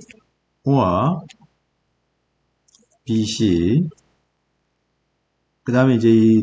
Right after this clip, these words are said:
두 번째 항은 C 바를 가지고 전개를 하면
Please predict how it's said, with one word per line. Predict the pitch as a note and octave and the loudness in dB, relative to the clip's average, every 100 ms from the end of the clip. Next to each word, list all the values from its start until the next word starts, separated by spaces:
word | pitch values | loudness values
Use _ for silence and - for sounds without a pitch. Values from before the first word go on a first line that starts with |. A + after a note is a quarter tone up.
| A2 | -2
두 | A#2+ | 2
번째 | D3+ E3 E3+ | 2 4 2
항은 | A#2+ G2 F2 G#2+ E3 | 2 0 -2 0 -2
C | E3 - D3+ | -2 4 4
바를 | C3 C3+ A#2+ G2+ - - | 6 4 2 0 -2 -2
가지고 | A2 A#2 | 2 2
전개를 | A#2 G#2 B2+ A2 | 4 4 4 2
하면 | F2+ E2+ E2 A#2 | -2 -2 0 0